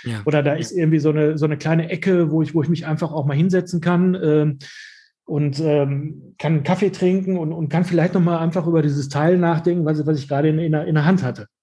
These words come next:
Speaker 1: Ja.
Speaker 2: So, das heißt, ne, so irgendwie sowas. Und ja, und das war, das haben wir eigentlich von vornherein gehabt. Genau, das habe ich gerade gar nicht, äh, erzählt. Also wir hatten von vornherein, ähm, als, oder auch in dem ersten Laden, den wir hatten, mit dem wir gestartet sind,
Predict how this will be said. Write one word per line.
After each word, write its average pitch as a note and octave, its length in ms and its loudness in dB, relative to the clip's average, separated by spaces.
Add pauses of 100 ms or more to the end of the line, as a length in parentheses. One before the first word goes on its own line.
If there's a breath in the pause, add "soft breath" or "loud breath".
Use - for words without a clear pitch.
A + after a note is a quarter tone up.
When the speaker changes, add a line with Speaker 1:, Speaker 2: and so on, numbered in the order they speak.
(160)
Speaker 1:
Ja. B2+ 160 -2
Speaker 2:
So, A2+ 80 -4
das B2 100 -4
heißt, - 360 -6
ne, F3+ 180 2
so C#3+ 80 0
irgendwie C3 360 -2
sowas. A2 380 -12
Und B2+ 220 -12 (720 loud breath)
ja, C#3 180 2
und D3 80 0
das E3 160 2
war, F3 220 4
das E3 180 -4
haben F3+ 120 2
wir F#3+ 60 2
eigentlich E3 140 2
von E3 140 2
vornherein E3 480 2
gehabt. C3 240 0
Genau, C#3+ 160 0
das C3+ 120 -2
habe D3+ 120 -2
ich C3+ 80 -8
gerade C#3+ 260 0
gar C#3 140 -2
nicht, D3 400 -6
äh, D3+ 180 -6
erzählt. D#3 480 0
Also C#3+ 360 -2
wir C#3 140 -2
hatten C3+ 220 -2
von C#3+ 160 -2
vornherein, D#3 680 2
ähm, D3 380 2
als, - 320 -12
oder C#3 240 -4
auch C#3 180 -2
in D#3 100 2
dem C3+ 120 2
ersten E3 380 0
Laden, D#3+ 280 4
den D#3+ 140 2
wir C#3+ 80 0
hatten, E3 220 -2
mit C#3 100 -2
dem C#3+ 80 0
wir C#3+ 80 -2
gestartet C#3+ 460 -2
sind, D#3+ 260 0